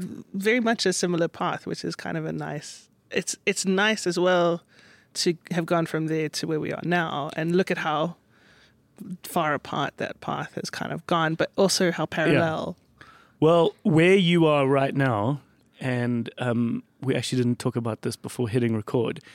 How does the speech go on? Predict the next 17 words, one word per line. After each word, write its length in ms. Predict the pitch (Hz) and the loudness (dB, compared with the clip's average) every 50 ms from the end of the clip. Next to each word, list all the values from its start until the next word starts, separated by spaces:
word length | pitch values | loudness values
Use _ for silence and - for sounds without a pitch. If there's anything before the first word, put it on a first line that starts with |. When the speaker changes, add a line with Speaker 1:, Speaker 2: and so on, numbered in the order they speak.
| - - - - - - _ _ _ | -20 -20 -20 -20 -20 -20 _ _ _
Speaker 2:
but 220 | - 139 - - _ | -2 -2 -2 0 _
my 180 | 170 147 143 139 | 0 2 2 0
plan 340 | - - 160 160 156 156 160 | 2 2 4 4 4 4 4
is 120 | 143 - | 2 2
to 320 | - 139 135 135 139 131 - | 2 4 4 4 4 2 0
release 680 | - 143 139 139 139 139 143 151 151 - - - - - 175 | 0 2 4 6 6 6 6 4 4 2 -2 -2 -4 -4 -4
this 520 | 139 131 143 139 131 - - - - - - _ | 0 2 2 2 2 0 -2 -4 -6 -10 -4 _
episode 720 | 160 147 - 147 127 - 131 117 113 110 110 110 104 - _ _ _ _ - - _ _ _ _ _ - | -4 -2 0 -2 0 0 0 2 2 2 0 -2 -4 -8 _ _ _ _ -20 -20 _ _ _ _ _ 2
in 120 | 147 139 | 4 4
the 80 | 135 127 | 6 6
week 460 | 127 139 143 135 123 - - 135 - | 6 6 6 4 4 0 -10 -2 2
building 380 | 139 139 139 131 135 127 123 - | 4 4 6 6 4 2 0 0
up 300 | - 135 117 - _ - - - _ _ _ _ _ _ _ _ - | -2 -2 -2 -2 _ -18 -20 -20 _ _ _ _ _ _ _ _ -4
to 140 | - - 120 | 0 2 2
your 580 | 113 117 117 117 113 117 113 110 110 107 113 - _ _ _ _ _ _ _ _ _ _ _ _ _ _ | 4 4 4 4 4 4 4 2 2 0 -4 -10 _ _ _ _ _ _ _ _ _ _ _ _ _ _
big 340 | 117 110 110 107 - - _ _ _ _ _ _ _ _ _ _ _ | 0 0 0 -2 -4 -14 _ _ _ _ _ _ _ _ _ _ _
debut. 500 | - 131 127 123 123 160 175 135 101 95 | 0 0 0 2 2 2 2 2 2 -2